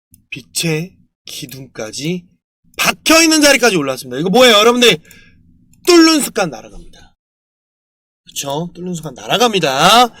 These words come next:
그래서 뭐라고요? 공일공 오오사팔 삼삼공구로 엔비디아라고 남겨주시면 엔비디아 관련주 무료로 드릴 테니까, 어, 받아가시고.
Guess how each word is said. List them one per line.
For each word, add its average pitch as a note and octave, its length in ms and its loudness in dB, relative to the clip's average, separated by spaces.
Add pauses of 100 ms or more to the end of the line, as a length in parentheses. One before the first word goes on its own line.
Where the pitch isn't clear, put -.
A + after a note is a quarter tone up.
(200)
그래서 G3+ 480 0
뭐라고요? G3+ 680 4 (1300)
공일공 A3+ 400 2
오오사팔 A#3 600 2
삼삼공구로 A#3+ 880 2 (140)
엔비디아라고 A3 1080 0
남겨주시면 C#3 840 -2 (340)
엔비디아 C#3+ 320 -6
관련주 D3 680 -4
무료로 F3 520 -2 (280)
드릴 E3 200 -2
테니까, F3 600 -2 (320)
어, G2 320 -20 (500)
받아가시고. E3 1040 2